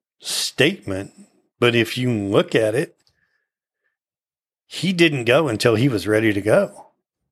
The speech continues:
And I think it's so neat, and we need to kn-, we need to read and understand that a lot more. And it has to do with the love of God. Okay? John three sixteen,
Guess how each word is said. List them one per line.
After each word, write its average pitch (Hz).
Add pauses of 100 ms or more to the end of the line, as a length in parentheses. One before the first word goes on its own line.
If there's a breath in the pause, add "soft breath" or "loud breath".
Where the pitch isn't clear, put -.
And 120
I 113
think -
it's -
so 113
neat, 147
and 107
we 113
need 123
to 113
kn-, 117
we 165
need 208
to 156
read 147
and 120
understand 117
that 101
a 95
lot 98
more. 104 (960)
And 160
it 180
has 143
to 156
do 135
with 165
the 120
love 107
of 101
God. 78 (960)
Okay? 135 (260 loud breath)
John 120
three 160
sixteen, 143